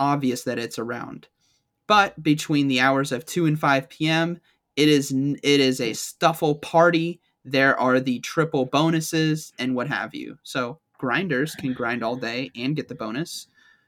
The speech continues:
People who have to work could still catch some Stuffles after or before work. You know, like, turn into a day and focus the bonus into that three-hour window. That way,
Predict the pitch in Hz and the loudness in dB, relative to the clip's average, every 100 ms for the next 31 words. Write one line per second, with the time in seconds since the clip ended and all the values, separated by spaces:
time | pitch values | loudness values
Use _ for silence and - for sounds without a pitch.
0 | _ _ _ - 127 135 131 139 131 127 | _ _ _ -6 -4 -2 -2 -2 0 0
1 | 127 135 127 123 131 175 - - 123 - | 0 -2 -6 -4 0 -2 -4 -6 -6 -4
2 | - 127 127 147 156 - 151 151 113 - | -2 -2 0 -4 -6 -6 -6 -4 -6 -6
3 | 123 123 - 123 123 - 123 127 - 110 | -6 -6 -8 -8 -6 -6 -6 -8 -10 -8
4 | 110 123 156 160 175 180 220 - 139 - | -6 -8 -6 -4 0 -2 -4 -8 -10 -10
5 | _ _ _ _ _ _ - 131 160 180 | _ _ _ _ _ _ 0 2 2 2
6 | 180 180 156 131 131 156 _ _ _ _ | 0 2 2 2 0 -4 _ _ _ _
7 | 123 127 131 120 127 - 127 127 123 117 | -8 -4 -4 -2 -4 -6 -6 -4 -4 -6
8 | - 120 117 113 110 127 117 110 113 120 | -6 -8 -6 -6 -6 -6 -4 -4 -4 -4
9 | 117 110 113 107 117 120 120 | -4 -4 -4 -4 -4 -6 -8